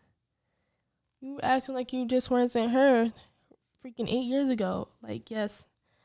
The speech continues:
I was you, sweetheart, and I have no idea what I was thinking, what I was saying, because the fact that I <laughs> was my freaking grandmother, my mother,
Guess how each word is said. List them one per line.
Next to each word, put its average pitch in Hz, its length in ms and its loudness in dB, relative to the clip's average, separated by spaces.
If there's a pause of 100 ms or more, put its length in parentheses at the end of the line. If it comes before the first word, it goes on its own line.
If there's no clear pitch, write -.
(380)
I 220 140 0
was 220 200 2
you, 208 120 -2
sweetheart, 202 580 -2
and 220 160 -2
I 226 120 0
have 220 280 0 (140)
no 208 380 -2
idea 202 720 -2 (420)
what 311 240 4
I 311 100 10
was 262 240 8
thinking, 208 540 2 (540)
what 220 200 0
I 370 140 10
was 349 180 6
saying, 185 520 2 (260)
because 240 320 6
the 220 100 4
fact 254 640 0
that 254 280 4
I 220 320 6 (120)
<laughs> - 100 -4
was 240 280 4
my 214 180 0
freaking 220 380 -2
grandmother, 226 540 2
my 202 220 0
mother, 226 560 2